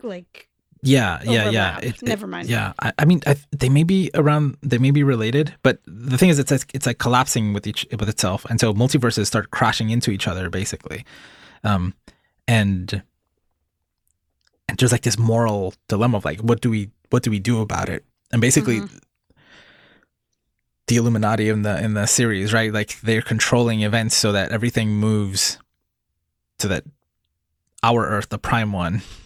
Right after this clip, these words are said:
Speaker 2: right, i-, is the, is, is the last one to die. Like, they're literally, like, setting it up so that other versions of themselves die, and it's fascinating. It's pretty cool.
Speaker 1: Mm-hmm.
Speaker 2: I don't, I'm willing, uh, I bet they'll do anything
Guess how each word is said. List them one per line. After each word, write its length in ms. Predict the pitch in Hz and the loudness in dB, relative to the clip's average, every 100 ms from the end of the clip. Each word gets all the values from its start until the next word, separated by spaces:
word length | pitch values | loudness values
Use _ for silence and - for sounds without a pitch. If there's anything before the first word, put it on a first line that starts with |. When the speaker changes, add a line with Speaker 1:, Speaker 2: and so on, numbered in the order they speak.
| _ - | _ -8
Speaker 2:
right, 240 | 113 113 95 - | -4 -4 -4 -12
i-, 100 | - _ | -16 _
is 160 | - 110 | -2 0
the, 140 | 107 - | 0 -2
is, 380 | 117 110 - - | -2 -2 -6 -4
is 140 | 120 | -2
the 120 | 107 107 | 0 0
last 360 | 101 104 - | 2 2 2
one 120 | 113 101 | -2 -4
to 100 | 104 | 0
die. 340 | 104 101 82 | 0 0 -2
Like, 140 | 98 101 | -6 0
they're 140 | 120 | 0
literally, 400 | 113 127 127 117 | 4 4 4 2
like, 140 | 107 | -2
setting 260 | - 110 107 | -2 -2 0
it 60 | 110 | -2
up 100 | 104 | 0
so 60 | |
that 120 | 107 - | -2 0
other 220 | 113 117 | 0 2
versions 440 | 104 110 107 107 | 2 0 0 -2
of 100 | 104 | -2
themselves 560 | 95 101 - 98 95 98 | -2 -2 0 -2 -2 -2
die, 300 | 98 95 98 | -2 0 0
and 300 | 92 80 92 - _ - - - - - - _ | -4 -4 -6 -10 _ -20 -20 -20 -20 -20 -20 _
it's 120 | - - | -8 -4
fascinating. 500 | - - - - 120 | -4 -6 -8 -10 -12
It's 200 | - - | -12 -12
pretty 240 | - 104 | -8 -6
cool. 140 | 113 113 | -6 -6
Speaker 1:
Mm-hmm. 160 | 262 277 - | -8 -6 0
Speaker 2:
I 100 | 131 | 2
don't, 180 | 147 - - _ _ _ _ _ _ _ _ _ _ - | 2 -2 -16 _ _ _ _ _ _ _ _ _ _ 0
I'm 120 | 127 | 4
willing, 300 | 143 135 117 - | 4 2 -2 -6
uh, 120 | 120 - - _ _ _ _ _ _ _ _ _ - | -8 -8 -12 _ _ _ _ _ _ _ _ _ 0
I 80 | |
bet 160 | 117 117 | 2 2
they'll 100 | 110 | 0
do 160 | 101 104 | 0 0
anything 500 | 101 107 - 90 | 0 -2 -2 -6